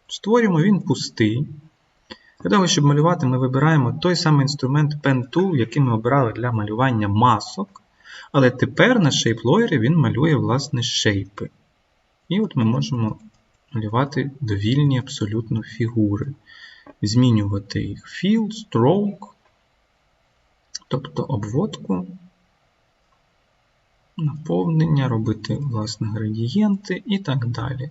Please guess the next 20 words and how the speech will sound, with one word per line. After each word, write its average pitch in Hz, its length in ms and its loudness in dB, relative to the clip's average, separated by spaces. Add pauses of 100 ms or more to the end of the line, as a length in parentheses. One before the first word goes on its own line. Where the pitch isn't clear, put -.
Ну, 185 120 -10 (140)
це 139 200 -4
тема 117 460 -4 (800)
дуже 110 300 -2
обширна 196 600 -2 (540)
і 156 80 0
окрема. 117 580 -2 (680)
Нас 214 260 2
зараз 156 280 4
цікавить, 135 500 0
як 147 140 0
створити 120 400 -2
таку - 320 -8
рамочку. - 680 -6
Так? - 160 -4 (380)
Можемо 123 340 -4
видалити 104 460 -2
просто - 460 -10
контент, 143 600 -4 (480)
створимо 104 560 -6